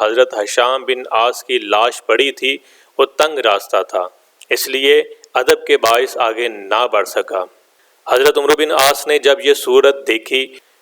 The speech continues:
تو انہوں نے سب سے پہلے اپنا گھوڑا بڑھایا، پھر ان کی دیکھا دیکھی مسلمانوں نے بھی اپنے اپنے گھوڑے بڑھائے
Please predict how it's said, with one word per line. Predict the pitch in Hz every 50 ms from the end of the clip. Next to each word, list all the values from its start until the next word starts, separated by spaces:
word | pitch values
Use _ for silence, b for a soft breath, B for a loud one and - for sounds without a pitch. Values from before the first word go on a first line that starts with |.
| _ _ _
تو | - 127 147 147
انہوں | 139 143 135 143 156
نے | 156 156 156
سب | - - 160 175
سے | - - 160 147
پہلے | - 120 113 113 117 127 135 -
اپنا | - 110 - - 120 123 127
گھوڑا | 120 107 104 101 101 113 120
بڑھایا، | 120 - 104 95 104 110 117 120 123 127 B B B B B _
پھر | - 156 175 143
ان | 135 147
کی | 135 - 151 151 143
دیکھا | - - 127 127 127 - 143 143 139 139
دیکھی | 120 113 110 - - 131 131
مسلمانوں | 123 117 113 110 - - 139 131 120 113 117 117 127 127
نے | 123 123 127 135
بھی | 131 131 131 135 -
اپنے | - 110 - - - 127 127 131 139 - - _ -
اپنے | 135 127 - _ - 143 147 143
گھوڑے | 131 - 107 104 104 110 117
بڑھائے | 110 - 101 95 92 92 90 90